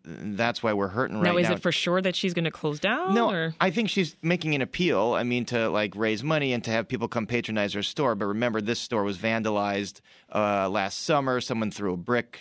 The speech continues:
Speaker 1: through the wall. They had to
Speaker 2: Mm.
Speaker 1: close down, and they had to cancel this drag show they were gonna have. And this kind of became a flashpoint from some of these far-right groups who have, you know, set their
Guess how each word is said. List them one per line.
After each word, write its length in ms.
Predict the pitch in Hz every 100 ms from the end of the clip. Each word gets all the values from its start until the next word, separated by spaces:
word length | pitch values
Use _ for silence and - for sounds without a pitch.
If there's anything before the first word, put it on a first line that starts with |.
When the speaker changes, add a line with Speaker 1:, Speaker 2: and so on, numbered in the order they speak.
| 101
Speaker 1:
through 200 | - 104
the 100 | 98
wall. 380 | 120 160 139 107
They 100 | 104
had 140 | 101
to 80 | -
Speaker 2:
Mm. 40 |
Speaker 1:
close 200 | - 208
down, 360 | - 120 117 110 - -
and 120 | 113
they 40 | 113
had 80 |
to 60 | 101
cancel 340 | - 123 113
this 140 | 104 95
drag 320 | - 107 110
show 140 | - 107
they 120 | 101
were 80 | 101
gonna 180 | 98 95
have. 180 | 120
And 100 | 107
this 120 | 120 -
kind 220 | 127 113
of 60 |
became 300 | 98 95 110
a 60 | 98
flashpoint 880 | - 113 117 120 - - 107 90 92 - - -
from 180 | 131 117
some 180 | 127
of 80 | 117
these 220 | 104 110
far-right 580 | - - 117 113 110 107
groups 380 | - 113 104 -
who 120 | 110
have, 180 | 98 90 -
you 160 | 82 101
know, 140 | 92 -
set 260 | - 127 95
their 260 | 110 101